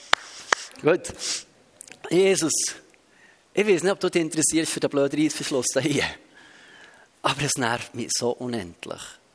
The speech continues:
Und ich bitte um deine Hilfe jetzt hier. <laughs> Es ist nicht lebensentscheidend. Es ist niemand deswegen in den Himmel gekommen oder nicht in den Himmel gekommen.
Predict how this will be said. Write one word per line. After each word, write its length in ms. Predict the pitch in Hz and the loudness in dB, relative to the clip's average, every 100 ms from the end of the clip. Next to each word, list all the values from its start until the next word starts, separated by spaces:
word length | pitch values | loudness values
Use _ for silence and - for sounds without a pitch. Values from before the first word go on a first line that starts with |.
| _ - | _ -8
Und 80 | |
ich 80 | 117 | -4
bitte 260 | 127 110 104 | -4 -4 -6
um 60 | |
deine 220 | 101 113 107 | -6 -4 -4
Hilfe 420 | 104 101 95 - | -2 -2 -4 -8
jetzt 160 | - | -10
hier. 260 | - - 98 - | -10 -8 -8 -6
<laughs> 40 | - - - - - - - - - - - - - - - _ - | -6 -6 -14 -16 -20 -16 -14 -12 -10 -8 -6 -6 -10 -14 -20 _ -4
Es 200 | 202 254 | -4 -4
ist 120 | - | -4
nicht 200 | 127 120 | -4 0
lebensentscheidend. 1040 | 117 127 127 131 - 131 120 120 117 110 - | 0 0 -4 -6 -2 -2 -2 -4 -8 -10 -6
Es 140 | 127 | -6
ist 140 | 113 | -4
niemand 320 | 120 131 127 127 | -2 0 0 -2
deswegen 320 | 117 131 110 | -2 -2 -2
in 60 | 104 | -2
den 40 | |
Himmel 180 | 120 120 | -4 -4
gekommen 200 | - 131 | -2 -2
oder 120 | 117 | -2
nicht 240 | 110 117 127 | -4 -6 -4
in 60 | |
den 0 | |
Himmel 200 | 117 117 | -4 -4
gekommen. 300 | 120 117 113 | -4 -4 -4